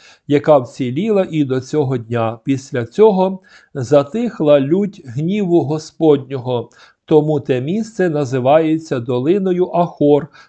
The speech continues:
навіть до цього дня. Тобто були вони покарані за, е, той переступ, який, можливо, і може, е, е, здаватися і незначним,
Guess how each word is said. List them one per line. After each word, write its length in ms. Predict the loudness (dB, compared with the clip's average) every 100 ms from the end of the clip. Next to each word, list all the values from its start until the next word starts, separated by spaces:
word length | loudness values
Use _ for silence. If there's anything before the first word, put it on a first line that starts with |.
| -12
навіть 520 | 0 2 2 0 -6
до 140 | -6 -8
цього 480 | -4 -4 -4 -10 _ _ _ _
дня. 300 | -14 -14 -14 _ _ _ _ _ _ -20 -20 -20 -20 _ _
Тобто 360 | -10 -8 0 -2 0
були 400 | 0 2 2 -2 -10
вони 200 | -10 -8
покарані 580 | -8 -2 0 0 -2
за, 200 | -4 -4
е, 340 | -4 -8 -18 -16 -16 -6
той 140 | -6
переступ, 600 | -2 2 2 0 -6 -6
який, 500 | -6 -6 0 0 0 _ _ -10
можливо, 540 | -8 -2 -2 2 0
і 220 | 0 -4
може, 480 | -2 -2 2 2 0 _ _ _ _ _ _ _ _ _ -8
е, 60 |
е, 800 | -4 -4 -4 -6 -10 -12 -10 -8 -8
здаватися 720 | 0 2 4 2 -2 -6 -6
і 180 | -6 -6
незначним, 800 | -4 -4 -6 -6 -6 -4 -4